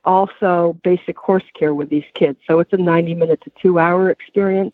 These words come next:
depending on the facility, um, where the kids learn about parts of the horse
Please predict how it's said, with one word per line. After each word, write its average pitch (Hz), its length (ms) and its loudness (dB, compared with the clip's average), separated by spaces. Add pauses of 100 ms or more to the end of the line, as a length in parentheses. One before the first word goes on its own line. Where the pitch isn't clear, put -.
depending 160 420 0
on 143 160 -2
the 165 80 -8
facility, 170 680 0 (600)
um, 156 600 0 (460)
where 196 220 4
the 175 100 0
kids 185 400 -2
learn 185 580 0
about 160 380 0
parts - 260 -4
of 165 80 -8
the 170 60 0
horse 156 280 0